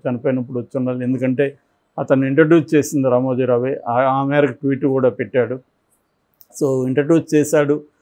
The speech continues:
ఆ, రెండోది కమ్మ ఐకాన్ కూడా అతను. So ఆ రకంగా కూడా జూనియర్ ఎన్టీఆర్కి అవసరం ఉంది. ఆ రకంగా వచ్చి ఉనుండాలి, రాలేదు.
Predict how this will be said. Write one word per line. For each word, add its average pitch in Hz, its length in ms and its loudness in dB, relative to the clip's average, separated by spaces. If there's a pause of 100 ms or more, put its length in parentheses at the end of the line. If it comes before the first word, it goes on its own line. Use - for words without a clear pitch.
(340)
ఆ, 120 320 -4
రెండోది 147 320 6
కమ్మ 151 300 2
ఐకాన్ 151 420 6
కూడా 131 200 4
అతను. 117 340 -4 (480)
So 135 140 4
ఆ 131 180 8
రకంగా 151 360 6
కూడా 139 680 6
జూనియర్ 135 280 2
ఎన్టీఆర్కి 123 460 0
అవసరం 123 340 0
ఉంది. 107 280 -10 (520)
ఆ 147 60 4
రకంగా 160 340 0
వచ్చి 156 640 2
ఉనుండాలి, 131 680 0
రాలేదు. 127 580 2